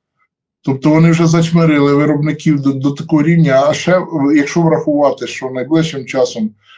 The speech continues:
полізе вгору електроенергія, ціна, вода, комунальні послуги, то і вартість продуктів зросте, е, знову зросте.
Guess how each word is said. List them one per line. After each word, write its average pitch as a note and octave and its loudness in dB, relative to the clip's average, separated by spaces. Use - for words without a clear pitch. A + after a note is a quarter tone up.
полізе C#3+ 2
вгору A#2 0
електроенергія, C#3 0
ціна, D3+ 0
вода, C#3+ 2
комунальні D#3 4
послуги, C#3 -2
то E3+ 2
і D#3+ 4
вартість D#3+ 0
продуктів D#3+ -2
зросте, B2+ -4
е, A2+ -2
знову C3+ 2
зросте. - -8